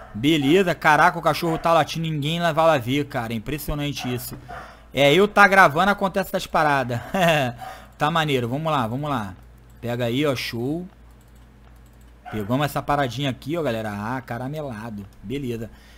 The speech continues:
A gente tem que trocar aqui, galera. A gente tem que pegar a nossa A K quarenta e sete aqui, que a gente vai duelar com ela, tá, galera? Eu não quero dar mole pra ela.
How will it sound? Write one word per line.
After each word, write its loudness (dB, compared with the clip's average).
A -10
gente -8
tem -6
que -10
trocar -4
aqui, -6
galera. -6
A -6
gente -6
tem -12
que -14
pegar -6
a -6
nossa -6
A -8
K -8
quarenta -6
e -6
sete -4
aqui, -8
que -4
a -2
gente -6
vai 2
duelar 2
com -6
ela, 2
tá, 0
galera? -2
Eu 0
não -2
quero 0
dar 0
mole 2
pra 0
ela. 0